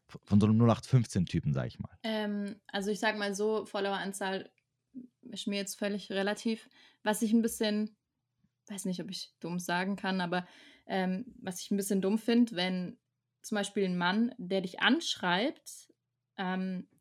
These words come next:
Speaker 2: dann gehst du natürlich auf sein Profil, um zu gucken, "Hey, kenn ich den vielleicht?" Oder keine Ahnung, ich, du guckst ihn dir an, ob er dir gefällt oder nicht. Und dann
Speaker 1: Ja.
Speaker 2: haben die ein privates Profil und dann denk ich mir so, Sinn?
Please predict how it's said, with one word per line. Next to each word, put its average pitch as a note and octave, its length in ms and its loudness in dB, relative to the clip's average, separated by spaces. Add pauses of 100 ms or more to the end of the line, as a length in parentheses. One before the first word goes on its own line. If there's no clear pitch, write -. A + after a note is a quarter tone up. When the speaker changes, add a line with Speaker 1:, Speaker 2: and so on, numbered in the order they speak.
(100)
Speaker 2:
dann F#3+ 160 -4
gehst G#3 180 -4
du A#3 40 4
natürlich G3 280 0
auf F3 80 -6
sein E3+ 140 -6
Profil, G3+ 380 -6
um F#3 100 -4
zu F3+ 120 -12
gucken, F3+ 280 -8
"Hey, F#3 300 -2
kenn F#3+ 180 -4
ich A3 100 -4
den B3+ 160 8
vielleicht?" C4 440 2
Oder E3+ 160 -4
keine F3 180 -4
Ahnung, G3+ 260 0
ich, - 260 -12
du - 80 -20
guckst - 260 0
ihn F#3 100 2
dir F3+ 160 2
an, A3+ 140 6
ob F#3 120 0
er F3+ 60 2
dir E3+ 120 -2
gefällt F3+ 360 -2
oder E3+ 160 -2
nicht. A3+ 280 0 (280)
Und G3+ 120 -2
dann G#3 120 6
Speaker 1:
Ja. G#3 40 2
Speaker 2:
haben G3+ 120 2
die F#3+ 100 0
ein F#3+ 60 0
privates F#3 440 -2
Profil F3+ 340 -8
und E3+ 60 -4
dann E3+ 80 -4
denk E3+ 160 -6
ich - 100 -10
mir F3+ 120 -2
so, F3 200 -8 (500)
Sinn? A#3 540 4